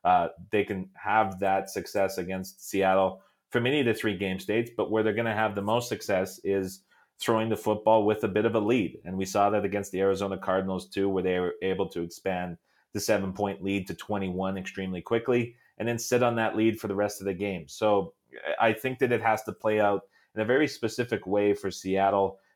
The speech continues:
to end up getting the cover, but also to put up enough points to put this game over the total. And that's gonna mean that they're gonna have to get out to an early lead, and we're gonna have to see a lot of points quickly.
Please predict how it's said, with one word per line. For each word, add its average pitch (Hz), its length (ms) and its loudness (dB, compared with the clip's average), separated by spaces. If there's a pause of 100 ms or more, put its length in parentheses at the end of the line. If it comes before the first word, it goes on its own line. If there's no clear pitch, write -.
(100)
to - 180 -4
end 107 180 0
up 104 180 0
getting 104 280 -2
the 95 80 -4
cover, 120 580 2
but 127 80 4
also 127 360 4
to - 120 -4
put 120 200 0
up 113 140 2
enough 104 320 -4
points 110 360 -6
to 98 100 -12
put 101 240 -6
this 92 180 -6
game 98 440 -6 (480)
over 104 260 4
the 90 140 -2
total. 90 420 2
And 90 100 -4
that's 104 200 0
gonna 107 180 -4
mean 101 220 -4
that 92 120 -6
they're 98 120 2
gonna 95 160 -4
have 98 240 -2
to 98 60 -6
get 92 140 -2
out 95 200 0
to 98 100 -8
an 90 80 -6
early 90 300 -2
lead, 113 320 4 (380)
and 90 80 -2
we're 95 100 0
gonna 95 140 -2
have 98 200 0
to - 60 -16
see - 140 -2
a 92 80 2
lot 92 220 4
of 92 100 -2
points 92 260 -6
quickly. 92 440 -2